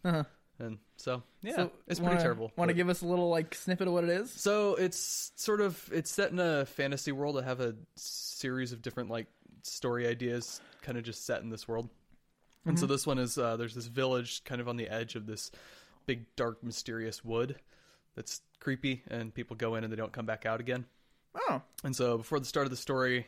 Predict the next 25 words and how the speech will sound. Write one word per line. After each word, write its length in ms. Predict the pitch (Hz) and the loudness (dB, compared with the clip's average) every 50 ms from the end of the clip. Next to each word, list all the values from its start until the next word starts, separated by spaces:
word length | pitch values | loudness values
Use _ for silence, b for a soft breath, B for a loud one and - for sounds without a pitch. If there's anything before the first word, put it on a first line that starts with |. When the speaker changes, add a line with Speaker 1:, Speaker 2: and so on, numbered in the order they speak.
| - - | -6 -4
Speaker 2:
a 320 | 117 123 120 117 117 113 - | 0 2 2 2 2 0 -2
kid 320 | - - 143 131 127 120 - | -2 -2 0 0 -2 -2 -4
wandered 340 | 131 123 123 120 117 113 120 | -2 0 0 0 -2 -2 -4
in 100 | 120 117 | -2 -2
there, 200 | 120 120 117 117 | -2 -2 -2 -4
got 240 | - - 117 110 - | -2 -2 -2 -2 0
lost. 420 | 107 110 110 110 107 - - - - B B B B B B B B | 0 0 0 0 0 -4 -10 -16 -18 B B B B B B B B
And 180 | B 117 117 117 | B -2 0 -2
at 80 | 107 - | -2 -6
the 40 | 110 | -4
beginning, 300 | 127 127 190 208 190 160 | 0 2 4 4 4 2
there's 140 | 151 135 - | 2 0 0
a 40 | - | 0
couple 180 | 156 - 135 135 | -2 0 0 0
of 60 | 127 | 2
guys, 320 | 131 127 123 123 123 - | 4 4 4 4 2 0
and 80 | 123 117 | -2 -4
they're 160 | 117 117 113 107 | -2 -2 -4 -4
taking 340 | - - 123 117 117 113 | -6 -8 -8 -8 -6 -8
a 60 | 110 107 | -8 -10
cart 360 | - - - - 113 110 110 | -10 -8 -4 -2 -2 -2 -2
around 220 | 110 107 107 107 110 | -2 -4 -4 -4 -4
the 100 | 107 107 | -4 -4
edge 260 | 104 104 107 107 - | -4 -4 -6 -8 -10
for 200 | - - 110 110 | -10 -8 -10 -10